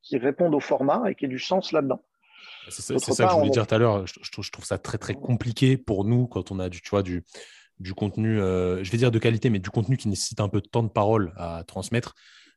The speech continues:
Speaker 2: de, d'être efficace et de pas se, pas se, pas se travestir, on va dire, sur, sur TikTok. Tu vois ce que je veux dire ou pas ?
Speaker 1: Ouais, ouais, bien sûr, faut pas tomber dans la pitrerie. Surtout nous, on est dans des niches quand même. On fait pas du, on fait pas du Thibaut InShape. Je, je, je critique pas, euh,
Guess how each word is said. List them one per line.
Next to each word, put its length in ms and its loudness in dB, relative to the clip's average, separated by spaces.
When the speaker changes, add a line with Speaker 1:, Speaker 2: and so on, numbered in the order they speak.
Speaker 2:
de, 720 -2
d'être 340 -4
efficace 640 0
et 120 -4
de 200 -2
pas 240 0
se, 500 -2
pas 120 -4
se, 320 -6
pas 80 0
se 80 -2
travestir, 480 2
on 60 0
va 100 2
dire, 160 -4
sur, 240 -10
sur 180 -12
TikTok. 260 -10
Tu 40 -14
vois 80 2
ce 60 -2
que 80 0
je 40 2
veux 60 4
dire 120 4
ou 40 0
pas ? 160 -8
Speaker 1:
Ouais, 180 6
ouais, 100 6
bien 80 4
sûr, 200 0
faut 140 -2
pas 160 4
tomber 220 2
dans 120 4
la 80 4
pitrerie. 520 0
Surtout 280 -2
nous, 100 2
on 120 2
est 80 2
dans 140 0
des 100 2
niches 240 0
quand 120 -4
même. 180 0
On 80 -8
fait 100 -12
pas 180 0
du, 220 -6
on 60 -14
fait 120 -4
pas 140 2
du 160 -2
Thibaut 240 4
InShape. 400 6
Je, 400 2
je, 240 -6
je 200 -4
critique 360 -2
pas, 220 10
euh, 260 4